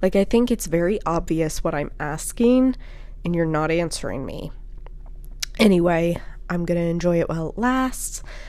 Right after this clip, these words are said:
I have not tried, I know Starbucks, or I'm pretty sure they released their other, like, seasonal drinks, like the sugar cookie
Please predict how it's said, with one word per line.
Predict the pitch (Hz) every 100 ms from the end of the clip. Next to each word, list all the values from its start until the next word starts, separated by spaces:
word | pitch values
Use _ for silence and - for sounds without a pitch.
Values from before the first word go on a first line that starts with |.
| - -
I | 185 208 208 214 214
have | 202 180
not | 175 185 214
tried, | - 185 180 175 175 -
I | 202
know | 214 262
Starbucks, | - - 202 196 190 - -
or | 180
I'm | 175
pretty | 208 208
sure | - 180 175 170
they | 175
released | 175 170 170 - -
their | - 170 156 -
other, | 165 175 180 185
like, | 175 156
seasonal | - 170 170 208 208
drinks, | 214 214 214 -
like | 170 165
the | 165 165 156 - - - -
sugar | - - 190 190
cookie | - 196 - 190 190 185 180